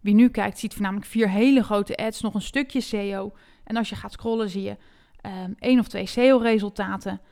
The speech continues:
De Mensen Vragen Ook. Ehm, als ik zoek naar strijkijzer zie ik al een local pack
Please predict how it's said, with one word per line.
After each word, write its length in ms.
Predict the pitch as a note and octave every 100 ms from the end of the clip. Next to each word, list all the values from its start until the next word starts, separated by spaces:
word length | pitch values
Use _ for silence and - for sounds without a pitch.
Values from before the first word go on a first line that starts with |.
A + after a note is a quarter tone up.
| _ -
De 100 | G3
Mensen 340 | G3+ F#3+ -
Vragen 380 | F3 F3+ F#3 -
Ook. 340 | - D4+ - - - _ _ -
Ehm, 240 | G#3 G#3+ -
als 200 | - G#3+
ik 220 | G#3+ G#3 -
zoek 320 | A3+ G#3 B3+
naar 160 | G#3 G3
strijkijzer 800 | - B3 C4+ C4 A3 A3 G#3 G3
zie 160 | G3+ A3
ik 100 | G#3
al 200 | G3+ G3+
een 80 |
local 280 | G3+ G3+ F#3
pack 300 | - G#3+ G#3